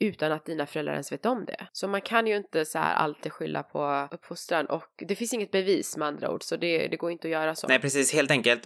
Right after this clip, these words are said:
Speaker 2: jag tycker att personen i sig ska vara straffad. Ingen annan. Inte din bror,
Speaker 1: Ja,
Speaker 2: inte din
Speaker 1: ingen
Speaker 2: mamma,
Speaker 1: annan.
Speaker 2: inte dina barn.
Speaker 1: Nej.
Speaker 2: Du ska bli straffad. Sluta liksom.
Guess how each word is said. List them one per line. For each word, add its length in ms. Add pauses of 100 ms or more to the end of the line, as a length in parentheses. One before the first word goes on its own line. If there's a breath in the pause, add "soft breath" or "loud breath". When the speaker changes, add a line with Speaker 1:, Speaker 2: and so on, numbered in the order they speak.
(140)
Speaker 2:
jag 160
tycker 160
att 80
personen 440
i 60
sig 340
ska 200
vara 160
straffad. 520
Ingen 300
annan. 320 (260 loud breath)
Inte 200
din 140
bror, 400
Speaker 1:
Ja, 240
Speaker 2:
inte 200
din 80
Speaker 1:
ingen 140
Speaker 2:
mamma, 220
Speaker 1:
annan. 80
Speaker 2:
inte 180
dina 200
barn. 300
Speaker 1:
Nej. 200
Speaker 2:
Du 200
ska 140
bli 140
straffad. 560
Sluta 560
liksom. 380